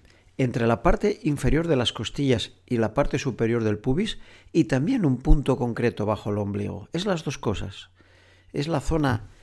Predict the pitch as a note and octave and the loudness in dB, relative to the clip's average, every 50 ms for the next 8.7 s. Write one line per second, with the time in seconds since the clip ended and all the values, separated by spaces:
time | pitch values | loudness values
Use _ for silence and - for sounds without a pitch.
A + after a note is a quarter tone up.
0 | - - _ _ _ A2+ A2+ A2 G#2+ - - - C3 A2+ G#2 - A2+ A2 D3 E3 | -20 -20 _ _ _ -2 -2 -2 -2 -2 -4 -2 -2 -2 -2 -4 -4 -2 -2 -2
1 | C#3+ A#2+ - - - C3+ B2+ - B2 - - E3+ D#3+ D3+ D3 D3+ D3 E3 E3+ E3+ | -2 -2 -4 -4 -6 -6 -4 -4 -2 0 2 2 2 2 2 0 0 2 2 2
2 | D3+ D#3 F3+ - - - _ _ _ - C#3 C3+ - - C3 C#3 E3 A#3 A#3+ A3 | 2 2 0 -2 -8 -14 _ _ _ 4 4 4 4 4 2 2 2 2 0 0
3 | - - D#3 D3+ D3 - - G#3+ B3 A3 G3 F3 - E3 - D#3 C3 B2 - C#3+ | 0 0 0 0 -2 0 2 2 2 2 2 0 0 -2 0 0 -2 0 0 0
4 | D3 - D3 B2 A#2 A#2 - - A2+ A2+ A2 A#2 A#2+ C3+ D3+ D#3+ F3+ G#3+ C4 - | 0 2 2 2 2 2 2 2 0 2 2 4 4 4 4 4 0 -4 -4 -10
5 | - - - - _ _ - G#2 G2+ - A2+ B2+ B2+ - C3+ C3 - A#2 A#2+ C3 | -18 -20 -20 -20 _ _ -8 -8 -4 -2 -2 0 2 0 0 0 0 0 0 0
6 | C#3 - - - - - - - - _ _ _ - A#2+ A#2+ A#2+ D3+ D3+ C#3+ C3 | -2 -4 -10 -14 -20 -20 -20 -20 -20 _ _ _ -10 -8 0 4 4 4 4 4
7 | C3 C#3+ C#3+ B2 A#2 G#2+ - - - - - - - _ - _ - G#2+ G2 B2+ | 2 2 2 4 2 0 -2 -4 -8 -8 -14 -18 -20 _ -20 _ -8 -6 -6 -6
8 | - - B2 A#2 - B2+ B2 A2+ - A2+ G#2+ G#2+ - | -6 -6 -8 -6 -4 -2 -4 -2 -2 -4 -4 -4 -6